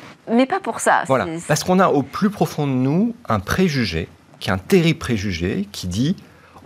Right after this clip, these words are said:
Speaker 2: On peut pas devenir mathématicien, c'est forcément un don du ciel, cette compréhension-là. » Et ce préjugé, et je crois un préjugé extrêmement toxique,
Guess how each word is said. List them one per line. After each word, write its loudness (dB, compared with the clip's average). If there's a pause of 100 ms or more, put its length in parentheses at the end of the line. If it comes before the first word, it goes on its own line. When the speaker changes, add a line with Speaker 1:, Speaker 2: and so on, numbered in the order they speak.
Speaker 2:
On 6
peut 2
pas 2
devenir 0 (400)
mathématicien, -2 (300)
c'est -2
forcément 2
un 2
don 0
du -4
ciel, -2
cette -8
compréhension-là. » -8 (520)
Et 0
ce 2
préjugé, 2 (300)
et 2
je 0
crois -2
un 0
préjugé -6
extrêmement -2
toxique, -4